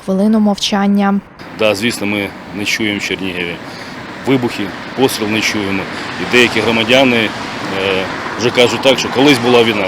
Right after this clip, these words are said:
Speaker 2: От коли була війна, тоді було погано. На мою думку, це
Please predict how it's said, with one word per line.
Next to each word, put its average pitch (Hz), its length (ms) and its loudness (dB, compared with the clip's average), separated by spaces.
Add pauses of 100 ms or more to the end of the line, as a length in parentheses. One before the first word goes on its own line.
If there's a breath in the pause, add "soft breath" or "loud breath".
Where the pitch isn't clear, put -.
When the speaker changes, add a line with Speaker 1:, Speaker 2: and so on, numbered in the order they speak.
(100)
Speaker 2:
От 92 100 -6
коли 120 200 0
була 113 260 2
війна, 151 380 2 (300 loud breath)
тоді 107 180 0
було 110 220 0
погано. 90 400 -4 (520 loud breath)
На 90 60 -6
мою 123 180 0
думку, 113 340 -2
це 92 360 -4